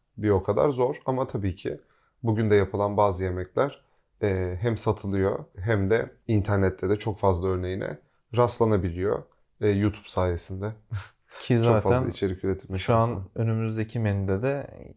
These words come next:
Speaker 2: genelde ünlü olan yemekler var. Aslında
Speaker 1: Hı hı.
Speaker 2: bunların isimlerinin ya birçoğunu duymuş olabilirsiniz. Yani
Speaker 1: Hı hı.
Speaker 2: en azından samosa,
Speaker 1: Evet.
Speaker 2: mörk makhani, madras,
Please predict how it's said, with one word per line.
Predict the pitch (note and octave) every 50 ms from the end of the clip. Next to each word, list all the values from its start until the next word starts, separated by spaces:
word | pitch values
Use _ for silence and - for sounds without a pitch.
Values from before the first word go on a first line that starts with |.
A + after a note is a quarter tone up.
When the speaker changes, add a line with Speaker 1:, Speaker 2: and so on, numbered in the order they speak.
| - - -
Speaker 2:
genelde | D3 C3+ A2 F#2+ F#2+ F#2+ G2+ A#2 C#3+ D3+ D#3 - _ _ _ _ _ _ _ _ _ -
ünlü | D3 D3+ D3+ D3
olan | C3+ A2 G2 F#2+ F#2
yemekler | F#2 F#2 F#2 F2+ F2+ F2 - _ - F2+ F2
var. | F2+ F2+ F2+ - - -
Aslında | - G#2 G#2 - - C3 B2+ G2+
Speaker 1:
Hı |
hı. | G#2
Speaker 2:
bunların | A#2 A2 G#2+ G#2 G#2
isimlerinin | G2+ - - - G2 G2 G#2 A2+ B2+ C3+ - - _ _
ya | - F#2+ F#2 F#2+ A2 -
birçoğunu | C3 A#2+ - - - F#2+ G2 B2 D3 D3
duymuş | C3 A#2 G#2+ G2+ A2 A#2 - -
olabilirsiniz. | D3 C#3 C3 A#2 A2 G2 F#2 - - - - F#2 G2 G#2
Yani | G#2+ G2 F#2
Speaker 1:
Hı | F2
hı. | G2+
Speaker 2:
en | G2+
azından | F#2+ F#2 G2 G2
samosa, | G2+ - - - G#2 G#2 G2+ F#2+ F#2+ - - F2+ F#2 F#2 - _ _ - - -
Speaker 1:
Evet. | A2 G#2 G2 F2+
Speaker 2:
mörk | G2 A2 G#2 G#2 -
makhani, | G#2+ G2 F#2+ F#2+ - G#2 F#2+ F#2 F2 F2 F2 F2 - -
madras, | - A2 A2 G#2 F#2+ F#2+ F2 E2+ F2+ - - - -